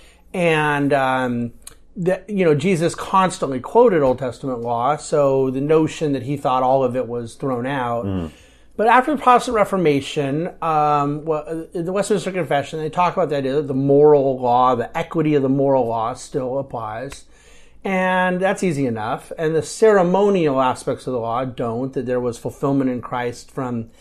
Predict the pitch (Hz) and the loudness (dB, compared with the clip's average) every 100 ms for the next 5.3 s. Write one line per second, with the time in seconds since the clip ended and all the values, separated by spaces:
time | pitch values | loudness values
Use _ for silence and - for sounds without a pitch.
0 | - - - 165 147 135 127 151 123 - | -20 -20 -8 0 2 2 0 0 -2 -4
1 | 123 123 123 120 135 127 139 123 - 123 | -6 -6 -6 -8 -8 -6 -6 -8 -6 -6
2 | 131 143 131 131 147 165 147 127 - - | -6 -4 -4 -2 2 2 2 -2 -4 -8
3 | 196 220 - 131 127 - 175 185 117 117 | 0 2 0 -6 -6 -2 -2 0 -4 -2
4 | 127 131 147 - 139 131 - - 135 - | -2 -2 -6 -4 -6 -6 -4 -4 -4 -6
5 | 208 254 | -6 -8